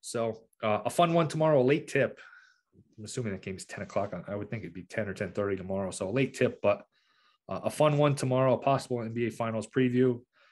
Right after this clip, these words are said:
Boy, the N B A would love a Durant versus Golden State, Durant versus Curry Finals.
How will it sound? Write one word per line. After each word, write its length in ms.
Boy, 160
the 80
N 80
B 100
A 80
would 120
love 220
a 80
Durant 460
versus 180
Golden 320
State, 440
Durant 400
versus 260
Curry 240
Finals. 640